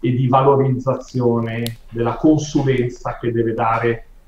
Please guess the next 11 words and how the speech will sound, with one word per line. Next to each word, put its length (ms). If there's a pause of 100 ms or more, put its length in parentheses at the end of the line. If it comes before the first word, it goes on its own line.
(140)
l'intermediario 920
piuttosto 440
che 100
l'impresa 680
digitale 640
che 80
vuole 180
servire 460
direttamente 760
il 120
cliente. 560